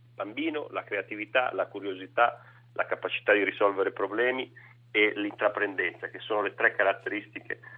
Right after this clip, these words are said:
eh, fondamentali che abbiamo da bambini, ma poi incredibilmente perdiamo quando andiamo a, a scuola, perché esiste una pedagogia e una didattica che oggi non rispondono a quelle che sono le dinamiche del mercato,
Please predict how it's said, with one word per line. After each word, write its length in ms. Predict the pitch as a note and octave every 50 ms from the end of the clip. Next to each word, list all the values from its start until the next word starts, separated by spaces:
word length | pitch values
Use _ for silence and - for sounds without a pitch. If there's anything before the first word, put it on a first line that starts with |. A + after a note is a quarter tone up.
| - - _
eh, 240 | - E2+ E2+ - - - -
fondamentali 720 | - G2+ G2+ G2 G2 G2+ G2+ - - - C3+ C3+ B2+ A2
che 80 | - A2
abbiamo 320 | G#2 G#2 A#2 A#2+ B2 B2+
da 100 | A#2+ A2+
bambini, 360 | A2 A#2+ A#2 A#2+ C3 D3+ E3
ma 160 | D3+ A#2+ G#2+ -
poi 260 | - C3+ C#3 C#3+ C3
incredibilmente 760 | A#2+ - - A#2 A2+ A#2 A2+ A#2+ A#2 B2+ C#3+ D3+ D3 - B2
perdiamo 440 | - A2+ G2+ G2 G#2+ A2 G#2+ G#2+ G#2
quando 220 | G#2+ G#2 G#2 G2+
andiamo 480 | G2+ G#2 G#2 G#2 G#2 G#2 G#2 G2+ G2+ - _ _ -
a, 260 | G#2 G2+ F#2+ F2 G2+
a 80 | - - -
scuola, 240 | - D#3 E3+ F#3+ F#3
perché 300 | - B2 - - A#2 G#2+
esiste 300 | G#2 B2 C3 B2 - A#2
una 260 | G#2+ G2+ G2 G2 F#2+
pedagogia 580 | - A2+ G#2+ A2+ A2+ A2 A#2 A2 G#2+ B2+ B2+ A2
e 40 |
una 140 | G#2 G#2+ G#2+
didattica 600 | G#2 A2+ A#2+ B2 C#3 D3+ D3 - - A#2 G#2 G2 F#2
che 100 | G2+ G#2
oggi 320 | A2+ A#2+ A#2 - A2+ G2+
non 140 | G2+ G2+ G2
rispondono 560 | G2+ G#2 - - - B2+ B2+ B2 A#2+ A#2 G2+
a 60 | F2+
quelle 220 | - G#2 G2+ G2 -
che 100 | - F#2
sono 400 | - - A2+ G#2+ G#2+ G2+ - - - - - - _ -
le 140 | - G#2+ G#2
dinamiche 540 | G2+ G2+ G#2+ A2 A#2 A#2 A2+ G#2 - G2+ F#2
del 140 | G2 F#2
mercato, 720 | G2 F#2+ F#2 - - G#2+ G2+ G2 - - F#2 F#2 F#2 -